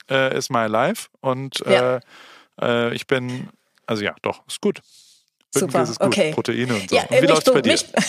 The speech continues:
Speaker 2: <laughs> mich beruhigt, dass du neben Hüttenkäse auch noch was anderes isst, was
Speaker 1: Ja.
Speaker 2: wirklich attraktiv ist und, ah, das bra-, ein bisschen Abwechslung reinbringt. So, bei mir, ähm, sieben Tage,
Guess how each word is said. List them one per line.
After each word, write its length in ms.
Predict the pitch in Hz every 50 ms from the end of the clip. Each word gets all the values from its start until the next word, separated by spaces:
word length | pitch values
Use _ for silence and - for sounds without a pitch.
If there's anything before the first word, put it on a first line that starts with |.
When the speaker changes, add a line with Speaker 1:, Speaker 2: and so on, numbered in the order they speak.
| 233 208 202 190
Speaker 2:
<laughs> 40 | -
mich 200 | 240 294 - -
beruhigt, 360 | 254 226 254 269 269 - 233
dass 120 | 233 -
du 120 | - 226 208
neben 240 | 220 240 240 226
Hüttenkäse 480 | 226 240 240 233 208 - 208 196 185 165
auch 80 | 175 185
noch 120 | 185 175
was 140 | 175 170 -
anderes 480 | - 175 208 214 185 180 190 196 - -
isst, 300 | - 202 220 - - -
was 140 | - - 220
Speaker 1:
Ja. 80 | 202
Speaker 2:
wirklich 340 | 190 196 185 190 190 180 190
attraktiv 560 | - - - 175 175 - - - 247 214 -
ist 300 | - 170 165 - - -
und, 300 | - 180 170 165 - - - - - - - - - - - - - - - -
ah, 280 | 233 208 196 185 160 - - - _ _ _ - -
das 220 | - 185 165 - -
bra-, 140 | - - 135
ein 100 | 175 208
bisschen 240 | 254 247 - 220 185
Abwechslung 460 | - 175 - - 165 - - 170 160
reinbringt. 460 | 160 165 160 160 165 165 165 165 -
So, 180 | - 254 233 185
bei 180 | 160 190 190
mir, 420 | 196 214 233 262 254 247 285 320 -
ähm, 380 | - 214 208 208 214 214 214 208 - - - - -
sieben 360 | - 175 185 233 254 - 254 233
Tage, 540 | - 226 208 202 202 202 202 208 202 202